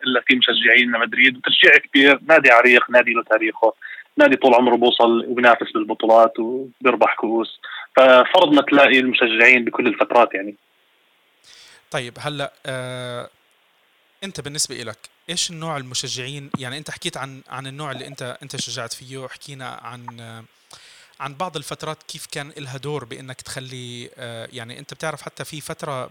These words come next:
Speaker 2: برشلونة بآخر التسعينات كان عندهم ريفالدو، وفي قبليها
Speaker 1: مهم.
Speaker 2: بفترة رونالدو البرازيلي.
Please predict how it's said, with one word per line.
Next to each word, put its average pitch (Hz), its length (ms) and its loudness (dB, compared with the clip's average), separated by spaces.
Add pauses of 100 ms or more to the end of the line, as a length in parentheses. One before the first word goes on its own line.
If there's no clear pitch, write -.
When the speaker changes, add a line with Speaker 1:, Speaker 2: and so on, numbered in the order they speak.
Speaker 2:
برشلونة 131 480 -10
بآخر 120 440 -14
التسعينات 123 640 -10 (720)
كان 135 140 -8
عندهم 131 440 -14
ريفالدو، 123 440 -8 (560)
وفي 143 320 -12
قبليها 131 420 -14
Speaker 1:
مهم. - 100 2
Speaker 2:
بفترة 131 380 -6 (140)
رونالدو 131 420 -12
البرازيلي. 120 580 -12